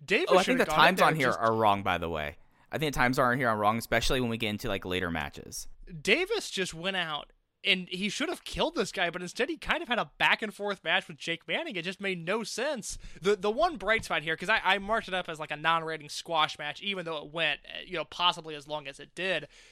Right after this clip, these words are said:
Speaker 1: John Davis did a delayed vertical suplex spot where the crowd was counting how many seconds, uh, Jake Manning was up in the air, and that hit me with a wave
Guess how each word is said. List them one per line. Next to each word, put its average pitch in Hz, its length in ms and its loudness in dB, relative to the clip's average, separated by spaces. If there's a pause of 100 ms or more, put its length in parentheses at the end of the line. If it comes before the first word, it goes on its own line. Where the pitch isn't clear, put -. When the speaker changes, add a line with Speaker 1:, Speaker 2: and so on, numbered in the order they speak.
(220)
Speaker 1:
John 247 280 2
Davis 262 260 -10
did 190 140 -8
a 175 100 -2
delayed 170 800 -4
vertical 170 460 -4
suplex 175 600 -6
spot 131 500 -6 (100)
where 160 220 -6
the 151 120 -8
crowd 190 540 2
was 160 400 -10
counting 165 600 -2 (240)
how 180 160 2
many 180 180 -8
seconds, 160 920 -4 (100)
uh, 147 140 -8
Jake 170 260 0
Manning 175 220 -4
was 156 140 -12
up 165 180 -6
in 151 80 -12
the 147 180 -6
air, 147 320 -4 (340)
and 165 260 -4
that 254 260 -2
hit 214 160 -4
me 185 80 -8
with 160 180 -6
a 151 140 -4
wave 190 720 -4